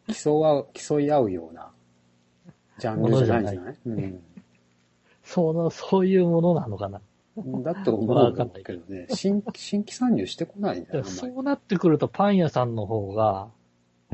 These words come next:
Speaker 2: あれだよね。えっと、多い。多いというのか。
Speaker 1: パン屋の方が需要が多い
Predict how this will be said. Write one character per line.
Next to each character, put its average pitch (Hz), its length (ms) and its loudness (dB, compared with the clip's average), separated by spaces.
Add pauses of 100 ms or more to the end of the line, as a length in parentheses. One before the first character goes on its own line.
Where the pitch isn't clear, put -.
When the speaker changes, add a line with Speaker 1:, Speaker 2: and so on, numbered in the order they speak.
(140)
Speaker 2:
あ 123 100 -4
れ 104 80 -4
だ 101 80 -8
よ 92 60 -12
ね。 175 160 -6 (540)
え 120 160 -12
っ 107 40 -14
と、 107 340 -12 (140)
多 147 200 4
い。 101 140 -2 (440)
多 131 180 4
い 107 60 0
と - 80 -4
い 104 40 -2
う - 20 -8
の 95 100 -4
か。 - 100 -4
Speaker 1:
パ 226 100 4
ン 214 60 4
屋 165 100 2
の 127 100 2
方 104 60 -4
が 104 60 -6
需 107 180 0
要 123 220 4
が 123 80 6
多 117 340 6
い 90 60 -12